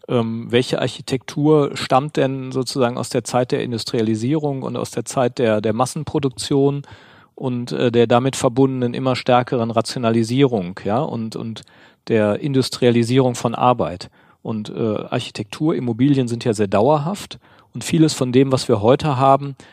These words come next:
ist eben gebaut in einer Zeit, wo man, äh, stark auf Funktionalität geachtet hat.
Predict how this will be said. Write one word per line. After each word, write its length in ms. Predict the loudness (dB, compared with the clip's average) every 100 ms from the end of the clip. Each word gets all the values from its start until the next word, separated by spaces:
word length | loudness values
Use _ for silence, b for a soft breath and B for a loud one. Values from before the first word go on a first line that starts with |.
| B
ist 160 | -4 0
eben 200 | 0 2
gebaut 460 | 2 6 6 6 2
in 140 | -2
einer 240 | 0 0
Zeit, 340 | 2 4 4 2
wo 60 |
man, 340 | 0 2 0 -6
äh, 120 | -8
stark 300 | 0 0 2
auf 120 | -4
Funktionalität 800 | -6 -8 -6 -2 -2 0 -2 0
geachtet 500 | 0 0 0 -2 -2 0
hat. 220 | 0